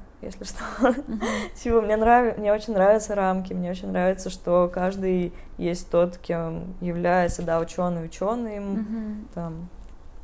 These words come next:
Speaker 1: не знаю, балерина балериной, и мне хочется, чтобы вот, э,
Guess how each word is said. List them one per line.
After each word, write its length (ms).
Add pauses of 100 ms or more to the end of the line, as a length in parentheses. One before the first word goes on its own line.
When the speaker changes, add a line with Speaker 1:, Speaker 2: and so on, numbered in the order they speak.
(120)
Speaker 1:
не 80
знаю, 240
балерина 400
балериной, 680 (280)
и 200
мне 140
хочется, 300
чтобы 420
вот, 240
э, 240